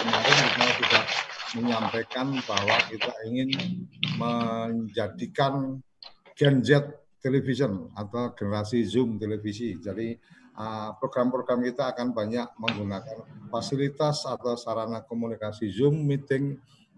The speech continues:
karena memang itu menjadi salah satu yang mungkin akan lebih memudahkan kita berinteraksi.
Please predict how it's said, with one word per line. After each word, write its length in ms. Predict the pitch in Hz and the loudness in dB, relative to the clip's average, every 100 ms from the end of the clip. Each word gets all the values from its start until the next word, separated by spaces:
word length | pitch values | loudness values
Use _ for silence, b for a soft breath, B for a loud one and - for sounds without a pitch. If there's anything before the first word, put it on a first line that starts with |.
| - | -8
karena 160 | 110 117 | -4 -2
memang 400 | 113 110 117 127 | 0 0 -2 -4
itu 320 | 120 - 120 | -6 -4 -2
menjadi 480 | 117 98 98 104 101 | -2 -2 -4 -2 -4
salah 220 | 101 101 104 | -2 -2 0
satu 260 | 104 101 - - - - 131 117 - | 0 2 4 6 8 6 6 4 2
yang 100 | 131 | 2
mungkin 720 | 160 156 - 170 131 104 92 - _ - - - - | 0 -2 0 2 2 0 -4 -10 _ -12 -12 -18 -12
akan 240 | 113 117 117 | -8 -4 0
lebih 320 | 113 - 110 | 2 2 2
memudahkan 640 | 107 107 110 - 101 110 104 | 2 0 0 -4 -6 -6 -6
kita 160 | 104 107 - | -4 -4 -4
berinteraksi. 580 | 104 98 101 107 - | -6 -4 -4 -4 -2